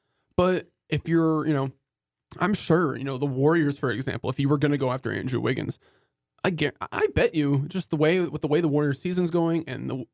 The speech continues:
the situation Wiggins' contract is in, I think Rashawn Holmes on a first round pick, you can land Andrew Wiggins, and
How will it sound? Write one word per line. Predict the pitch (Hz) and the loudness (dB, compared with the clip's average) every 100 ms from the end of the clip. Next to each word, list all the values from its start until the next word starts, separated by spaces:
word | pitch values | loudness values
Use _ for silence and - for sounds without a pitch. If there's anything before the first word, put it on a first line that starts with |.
| _ _ _ _ | _ _ _ _
the | - | -4
situation | 143 165 160 151 147 - _ - | -2 2 4 2 -2 -6 _ 2
Wiggins' | 147 143 135 107 | 4 4 2 -2
contract | 190 185 185 170 | -2 -2 0 0
is | 165 165 | 2 4
in, | 160 156 143 _ _ _ _ _ _ _ _ _ - | 4 2 -2 _ _ _ _ _ _ _ _ _ -2
I | 254 | 0
think | 359 135 | 0 0
Rashawn | 147 165 160 | 0 0 0
Holmes | 180 165 | 0 0
on | 139 | 0
a | |
first | 160 170 156 | 2 0 0
round | 135 131 | -2 0
pick, | 180 226 | 0 0
you | 139 | -2
can | - 143 | -2 0
land | 135 135 | 0 0
Andrew | 131 135 - | -2 -4 -2
Wiggins, | 131 120 120 120 | -2 -4 -6 -8
and | - | -10